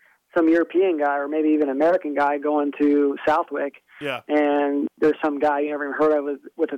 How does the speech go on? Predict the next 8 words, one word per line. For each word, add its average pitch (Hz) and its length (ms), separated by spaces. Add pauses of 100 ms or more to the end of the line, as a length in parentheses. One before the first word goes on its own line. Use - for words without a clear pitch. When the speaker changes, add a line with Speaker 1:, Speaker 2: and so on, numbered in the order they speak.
Speaker 1:
three-digit 151 380
number 147 320
that 147 140
just 143 160 (100)
blows 139 260
past 139 300
you. - 140 (120)
Speaker 2:
Right, 135 240